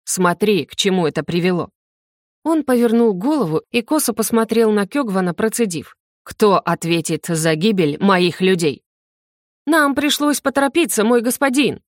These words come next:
заявил тот. "Прошёл слух, что Эврин второй собирается расторгнуть вашу помолвку и забрать наследницу рода Ха во дворец.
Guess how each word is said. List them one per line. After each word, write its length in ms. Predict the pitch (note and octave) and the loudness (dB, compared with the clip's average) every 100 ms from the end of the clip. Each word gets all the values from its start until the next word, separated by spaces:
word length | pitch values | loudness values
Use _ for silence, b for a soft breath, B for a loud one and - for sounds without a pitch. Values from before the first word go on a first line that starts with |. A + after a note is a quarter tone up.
| - | -8
заявил 580 | E3+ F#3+ F3 E3+ A3 A3+ | -2 0 2 2 0 0
тот. 340 | E3+ D3+ - _ _ _ | -4 -6 -8 _ _ _
"Прошёл 340 | D#4+ D4+ E4+ | -2 0 -2
слух, 360 | C#4 D#4+ E4+ A#3+ | -2 -2 -2 -2
что 220 | - G3+ - | -4 -4 -2
Эврин 340 | C4+ G#3+ G3+ | 0 0 0
второй 380 | - G#3+ B3+ C4 | 0 -2 0 0
собирается 520 | A3 G#3 A#3+ A3+ A#3+ | -2 0 0 0 -2
расторгнуть 600 | B3+ - D#4+ A3+ G#3 F#3+ | -2 -2 -4 0 -2 0
вашу 260 | G#3 G3 G3+ | -2 -2 0
помолвку 540 | A3+ B3 F#3 - D#3+ - | 0 2 -2 -2 -6 -2
и 100 | C4 | 0
забрать 380 | B3+ C4 C#4+ C#4 | 2 2 0 0
наследницу 640 | C4 - C4+ A#3 A#3+ B3+ | -2 -2 -2 0 0 0
рода 260 | A#3+ A3 A3 | 2 2 0
Ха 300 | - D4+ C4+ | 0 0 2
во 100 | A#3+ | 0
дворец. 480 | A#3 B3+ F3 - | 0 0 -2 -8